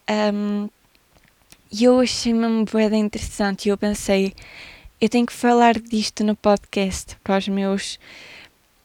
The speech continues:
ouvintes, talkers, e pensei, não, deixa lá, deixem lá, esqueçam. Ah, mas, yeah, pensei logo que tinha que falar sobre isto convosco. É assim,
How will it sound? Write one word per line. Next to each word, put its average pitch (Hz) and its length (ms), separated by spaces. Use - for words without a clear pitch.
ouvintes, 214 760
talkers, 214 640
e 214 80
pensei, - 360
não, 240 380
deixa 254 320
lá, 190 180
deixem 233 380
lá, 190 140
esqueçam. - 440
Ah, 202 520
mas, 254 220
yeah, 277 240
pensei 247 260
logo 247 160
que - 100
tinha 240 260
que - 80
falar 220 220
sobre 214 260
isto - 160
convosco. - 480
É 233 80
assim, - 260